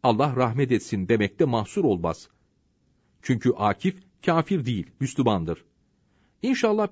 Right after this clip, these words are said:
böyle çıkışları da tevbe etmiştir diye düşünülebilir. Diyelim ki tövbe etmedi.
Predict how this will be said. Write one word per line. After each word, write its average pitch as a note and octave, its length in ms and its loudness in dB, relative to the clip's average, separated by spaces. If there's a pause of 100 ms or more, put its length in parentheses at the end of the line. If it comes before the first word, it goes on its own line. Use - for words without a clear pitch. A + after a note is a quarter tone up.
böyle F#3 280 10
çıkışları C3+ 520 0
da C#3 120 -2
tevbe D3+ 340 6
etmiştir G#2+ 520 0
diye E3+ 260 4
düşünülebilir. A#2 800 0 (800)
Diyelim A#3+ 300 2
ki A3+ 160 0
tövbe D#3 320 6
etmedi. F2+ 460 0